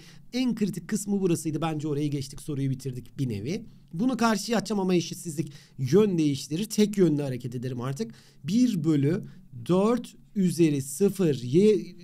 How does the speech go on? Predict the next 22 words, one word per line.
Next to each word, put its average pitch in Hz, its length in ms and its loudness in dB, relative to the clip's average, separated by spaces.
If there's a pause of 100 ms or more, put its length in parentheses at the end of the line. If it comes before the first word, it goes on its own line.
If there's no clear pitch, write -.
(220)
yön 208 260 4
değiştirdim. 139 540 -4
Büyüktür 208 380 2
Y. 147 240 2 (720)
Bir 165 460 6 (120)
büyüktür 233 460 8
Y. 156 280 2 (100)
Peki 202 280 -2
ben 226 200 2
sadece 220 600 0
bu 247 80 -2
kadar 214 300 4
mı 165 120 0
yazarım? 165 360 -2
Hayır. 143 300 0 (360)
Y 196 440 2
değeri 170 280 4
burada 196 240 0
yer 196 260 4
aldığı 196 400 2
için 202 340 -2
kesinlikle 180 760 -2